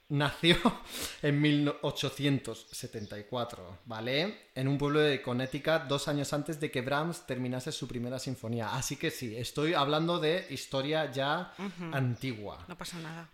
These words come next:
Speaker 1: Pero fue un auténtico adelantado a su tiempo y su lenguaje era único e inimitable.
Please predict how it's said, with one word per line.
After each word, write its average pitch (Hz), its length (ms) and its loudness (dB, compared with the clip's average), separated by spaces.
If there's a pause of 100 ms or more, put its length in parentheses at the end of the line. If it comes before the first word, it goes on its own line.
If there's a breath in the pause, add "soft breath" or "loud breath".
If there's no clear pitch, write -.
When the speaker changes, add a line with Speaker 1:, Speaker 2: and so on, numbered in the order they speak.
(140)
Speaker 1:
Pero 240 420 6
fue 208 400 2
un 202 300 0
auténtico 214 760 4
adelantado 156 460 2
a 147 60 2
su - 160 -4
tiempo 160 640 -2
y 160 80 -6
su - 180 -4
lenguaje 143 640 -2 (320)
era 180 540 -4
único 208 560 4 (200)
e 165 420 -4
inimitable. 95 680 -4